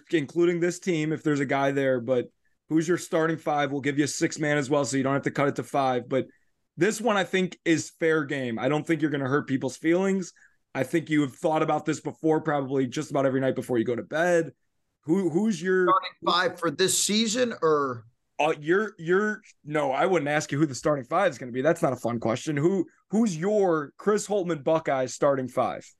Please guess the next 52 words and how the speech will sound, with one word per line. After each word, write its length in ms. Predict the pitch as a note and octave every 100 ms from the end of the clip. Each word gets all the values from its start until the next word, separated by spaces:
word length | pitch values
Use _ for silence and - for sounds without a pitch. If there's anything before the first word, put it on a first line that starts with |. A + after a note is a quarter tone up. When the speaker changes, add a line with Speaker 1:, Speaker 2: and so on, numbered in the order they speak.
| _ _ _
Speaker 2:
Oh, 520 | D#3+ F3 E3+ C#3+ A2+ -
oh, 220 | D#3+ D3+
you're 180 | D3+ G3
Speaker 1:
Guys 300 | E3+ F3 F3+
Speaker 2:
saying 120 | E3+
Speaker 1:
you've, 140 | F3+ - _ -
guys 280 | F3+ F3+ F3+
you've 160 | E3+
coached, 300 | F#3+ F3 E3
and 100 | D#3+
we'll 80 | D#3
give 220 | C3+ F#3
you 60 | F3
a 40 |
sixth 380 | - - F3+ -
man 380 | D3 C3+ B2+ B2 _ _ _ _
so 180 | C#3 D3
Speaker 2:
Oh. 20 |
Speaker 1:
that, 320 | - - C#3 - _ _ _ _
you 80 | D3+
know, 80 | C#3+
you 160 | C#3
don't 180 | D#3 D#3
have 220 | D#3 D3
to 320 | D3+ C#3 C3 - _ _ _
leave 280 | D3 E3 E3
a 60 | D3+
guy 240 | D#3 D3+
out, 200 | D#3 E3
and 80 | D#3
then 100 | D3+
we'll 120 | D3+
also 280 | D#3 D3+ D#3+
give 220 | D3 C#3
you, 80 | C#3+
like, 160 | C#3
Andrew 260 | C#3 C#3+ C3+
Dockich 420 | B2+ C#3 C3 B2+
as 120 | C3+ A#2+
your 120 | C3
G 240 | A#2+ C3
A 180 | B2+ A2
so 140 | A2 B2+
that 80 |
you 60 | B2
don't 100 | B2+
have 80 | A#2+
to 80 | B2
leave 180 | A#2+
him 120 | A#2+ A#2
out 160 | A2
either. 320 | A2 G2 -